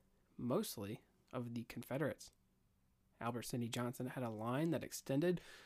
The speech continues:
in that state. The pro-Union portion of eastern Tennessee was still in Confederate hands, so something was going to have to be done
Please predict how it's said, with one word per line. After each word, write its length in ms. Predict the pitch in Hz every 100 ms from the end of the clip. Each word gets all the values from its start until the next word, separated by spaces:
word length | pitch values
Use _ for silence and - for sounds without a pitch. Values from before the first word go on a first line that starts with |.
| - -
in 140 | 127 123
that 200 | 113 -
state. 340 | - 185 - - _ _ _ _ _ _ _ _ _ _
The 360 | 127 113 110 123 _ _ _ _ _ _
pro-Union 1160 | - 135 135 131 120 127 127 131 147 165 180 196
portion 340 | - 143 -
of 100 | 175
eastern 360 | - 139 - 131
Tennessee 500 | - 120 - 135 208
was 200 | 180 123
still 300 | - 123 151
in 80 | 160
Confederate 420 | 143 135 123 -
hands, 380 | 139 139 135 - _ _ _ _ - - - -
so 180 | -
something 540 | 123 - 202 - 143 123
was 160 | 143 139
going 260 | - 131
to 60 | 175
have 220 | 165 123
to 80 | -
be 120 | 143
done 400 | 127 135 123 107